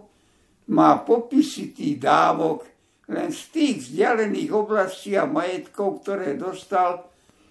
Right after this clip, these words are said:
od, e, Gejzu, e, e,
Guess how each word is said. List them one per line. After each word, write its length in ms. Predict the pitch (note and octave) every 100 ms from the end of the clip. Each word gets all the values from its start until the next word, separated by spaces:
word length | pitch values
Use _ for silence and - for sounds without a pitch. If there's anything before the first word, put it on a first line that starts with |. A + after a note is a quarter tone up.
| _ _ _ _
od, 200 | - D3+ - -
e, 100 | E3+ D3+ D3 C#3+ C3 C3 B2+ B2 G2+ A#2 A#2+
Gejzu, 640 | A#2+ - C#3 C#3 B2+ D3 G3
e, 120 | G3 - _ _ _ _ _ _ _ _ _
e, 60 | -